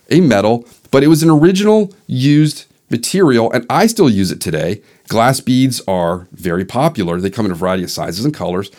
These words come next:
And glass has a mass of two point five grams per centimeter cubed. I don't know what the current market price is, but glass beads are usually not that expensive when bought in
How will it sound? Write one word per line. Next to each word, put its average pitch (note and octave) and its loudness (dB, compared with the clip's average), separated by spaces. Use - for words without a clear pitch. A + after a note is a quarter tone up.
And D#3 0
glass F3 2
has B2+ 0
a B2 0
mass C3+ 0
of A2+ -4
two F3 -2
point D#3+ -2
five A#2+ -2
grams G#2 -4
per - -12
centimeter A2 -2
cubed. E3 0
I D#3 4
don't F3 4
know D#3 6
what D3+ 4
the C3+ -2
current B2+ 0
market G#2+ 0
price A#2+ 0
is, A#2+ 2
but - -2
glass A#2 0
beads B2+ 2
are A2+ -2
usually D3 0
not G2 -2
that F#2 0
expensive F#2 -4
when G2+ -2
bought F#2 -2
in F2 -4